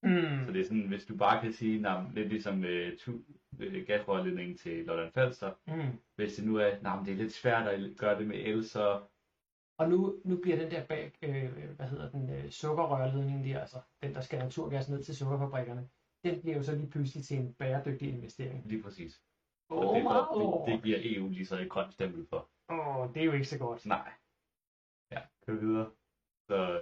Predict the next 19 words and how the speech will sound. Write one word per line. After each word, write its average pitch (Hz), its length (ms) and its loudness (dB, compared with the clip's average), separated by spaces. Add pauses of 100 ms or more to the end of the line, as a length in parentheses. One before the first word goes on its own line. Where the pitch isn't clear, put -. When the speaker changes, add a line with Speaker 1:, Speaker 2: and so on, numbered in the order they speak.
Speaker 2:
øhm. 85 400 -10 (720)
Speaker 1:
Altså, 175 260 -2
man, 185 440 0 (100)
man 175 120 0
kan - 40 -2
jo 165 60 0
selvfølgelig 196 320 -4
sige, 165 140 -2
at 165 60 -4 (220)
naturgas 160 680 -4
er 160 80 -6
jo 151 100 -2
væsentligt 143 500 -2
grønnere 147 800 4 (560)
end 143 340 2 (480)
olie 143 460 2 (100)
og - 120 -8
kul. - 280 -2 (140)
Speaker 2:
Ja, - 40 -20